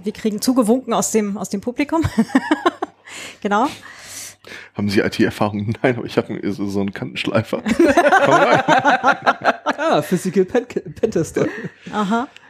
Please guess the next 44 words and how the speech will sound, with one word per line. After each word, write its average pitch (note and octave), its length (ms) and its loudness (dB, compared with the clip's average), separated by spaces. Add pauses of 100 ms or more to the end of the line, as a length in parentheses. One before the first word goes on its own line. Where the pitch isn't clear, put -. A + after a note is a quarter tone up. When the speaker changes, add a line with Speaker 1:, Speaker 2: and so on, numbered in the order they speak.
(140)
Speaker 3:
Genau. E3 260 4
Speaker 1:
Ah. A#2+ 200 -8
Speaker 3:
Und, D#3 320 0
äh, D3 200 4
was C#3+ 160 -2
dann D3 120 2
noch D#3 140 0
passiert D3+ 360 -2
ist, C#3 360 2
eben, C3 500 0
äh, B2 160 0
dass C3+ 220 0
man C3 200 0
sich, C3 300 -2
äh, - 40 -4
irgendwie B2 580 0
anfängt, B2+ 580 -6
äh, A#2+ 320 -4
witziges C3 420 -10
Spielzeug D3+ 460 -2
<laughs> - 20 -20
privat C3 380 -2
zu - 140 0
kaufen. F#3 520 -2 (300)
Äh, C#3 220 6
dazu C3 300 -2
dann C3 180 -4
eben B2+ 200 -6
auch B2+ 180 -4
gleich C3 260 -2
beim, A#2+ 260 -4
beim A2 240 -8
Workshop C3+ 360 -6
noch D#3 140 -10
ein D#3 80 -10
bisschen D#3+ 320 -8
mehr. D3+ 240 0 (140)
Speaker 1:
Mhm. B3 280 -2 (100)
Speaker 3:
Ähm, C3 640 2 (1040)
äh, C3+ 240 4
genau, A#2+ 340 4
also, A#2 420 0
ähm, A2+ 500 0
und B2 440 -8